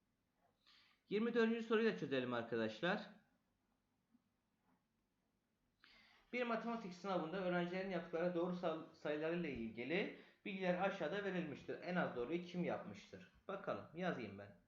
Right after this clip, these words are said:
Hangi isimler var? Siz de sınavda mutlaka böyle yazın arkadaşlar. Yazın. Yaş, özellikle yaş problemlerinde, işçi problemlerinde.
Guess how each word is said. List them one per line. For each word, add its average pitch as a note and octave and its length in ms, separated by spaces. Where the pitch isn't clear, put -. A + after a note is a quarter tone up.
Hangi F3+ 240
isimler A2 360
var? D3+ 380
Siz A3 160
de G#3 80
sınavda F3+ 280
mutlaka F3+ 380
böyle F3 180
yazın C3 220
arkadaşlar. G#2 500
Yazın. A2+ 400
Yaş, C#3 220
özellikle C3 340
yaş B2 200
problemlerinde, G#2+ 1040
işçi A#2+ 360
problemlerinde. A2+ 1200